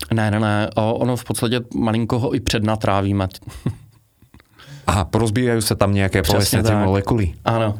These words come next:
Speaker 1: přesně tak.
Speaker 2: <laughs> A ak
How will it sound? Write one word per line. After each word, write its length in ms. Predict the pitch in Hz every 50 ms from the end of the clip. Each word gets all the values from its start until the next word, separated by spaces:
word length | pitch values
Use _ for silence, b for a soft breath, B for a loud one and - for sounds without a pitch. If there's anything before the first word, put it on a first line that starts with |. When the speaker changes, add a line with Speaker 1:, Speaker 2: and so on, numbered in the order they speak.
| -
Speaker 1:
přesně 400 | - - 131 117 - - - 107 101
tak. 300 | 104 98 95 101 - -
Speaker 2:
<laughs> 720 | - - - - - - - - - - - - - 107 98 - 107 95 - - - - - - B 85 95 B B B B B -
A 100 | 82 85 78 78 80 78 78 76 76 76 - - B B B B B B B
ak 140 | - 98